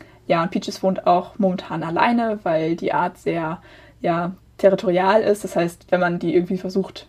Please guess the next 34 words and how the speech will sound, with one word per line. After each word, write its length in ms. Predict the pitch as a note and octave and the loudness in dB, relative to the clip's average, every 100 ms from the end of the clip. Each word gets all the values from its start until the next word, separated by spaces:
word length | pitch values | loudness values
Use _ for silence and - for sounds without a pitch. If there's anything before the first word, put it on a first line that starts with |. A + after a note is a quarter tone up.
| - | -6
zu 120 | F3 | -4
zweit 300 | - E3+ F#3+ | 2 4 4
oder 80 | G3+ | 2
so 140 | G3 | 0
zu 220 | F#3+ G3 | -4 -4
halten, 360 | F#3 F#3 F#3 F3+ | -2 -2 -2 -2
dann 180 | D#3 F3 | -2 0
würden 180 | F3+ F#3 | 0 0
die 60 | |
sich 220 | - - | -4 -6
halt 200 | F3+ E3+ | -4 -6
totbeißen. 720 | - F#3 F#3 G#3+ A3+ - G#3+ A3 - - - _ | 2 2 4 2 0 -2 -8 -8 -18 -20 -20 _
Ähm, 460 | F#3+ F3 E3+ E3 F#3 - - | 0 2 0 -2 -8 -14 -4
die 100 | - | 2
einzige 320 | F#3+ F#3+ F#3+ E3+ | 4 4 4 4
Kombination 600 | - F#3 E3+ G3 F#3+ - | 2 0 0 2 2 2
wäre 280 | E3+ F#3 | 2 0
halt 200 | F#3+ F3+ | -2 -2
Männchen 300 | F3+ F#3 - | 0 -2 -2
mit 160 | F3 D#3 | -4 0
Weibchen. 480 | F3 F#3+ - G3+ - - | 0 2 0 -2 -4 -6
Aber 140 | D#3+ | -4
naja, 240 | E3+ E3+ F3 | 0 2 2
dann 160 | E3+ | 0
hat 140 | A3+ F#3 | -2 -4
man 140 | - | -2
halt 120 | D#3+ | -2
am 120 | F3+ | 0
Ende 200 | E3 F#3 | -2 -2
auch 120 | E3 - | -2 -2
kleine 260 | G3 G3 | -4 -2
Gecko-Babys. 640 | F#3 A#3+ G3 E3 F3+ A3+ - | 0 0 2 2 2 -2 -4
<laughs> 60 | - - - - - - - - - - | -4 -4 -8 -10 -16 -14 -14 -14 -2 6
Ähm, 360 | F#3 F3 G3+ | 6 6 -2